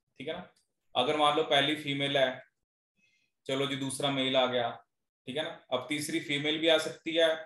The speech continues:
या तीसरा male भी आ सकता है, ठीक है। तो मतलब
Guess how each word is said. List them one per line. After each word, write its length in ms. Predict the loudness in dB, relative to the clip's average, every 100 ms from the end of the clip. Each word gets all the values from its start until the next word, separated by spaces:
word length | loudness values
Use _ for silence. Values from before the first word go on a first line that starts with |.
| -14 _ _ -4
या 120 | -2 -2
तीसरा 380 | -4 -2 -2 0
male 260 | 0 -2
भी 100 | 0
आ 100 | 0
सकता 380 | 0 -4 -6 -4
है, 140 | -4 -8 _ _
ठीक 120 | -10 -8
है। 100 | -8
तो 100 | -6
मतलब 500 | -4 0 0 -2